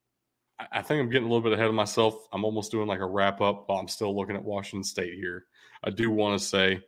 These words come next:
uh, I think the future is bright in Pullman.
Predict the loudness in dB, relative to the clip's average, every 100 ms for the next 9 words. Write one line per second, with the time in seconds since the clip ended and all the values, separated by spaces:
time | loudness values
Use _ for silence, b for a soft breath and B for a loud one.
0 | _ _ _ _ -4 -2 -2 -6 -12 _
1 | _ _ _ _ _ 0 4 6 4 4
2 | -6 _ _ _ _ _ _ _ 2 2
3 | 0 -4 0 0 -2 -6 -6 -8 -4 -4
4 | -4 -12 -8 -8 -8 -10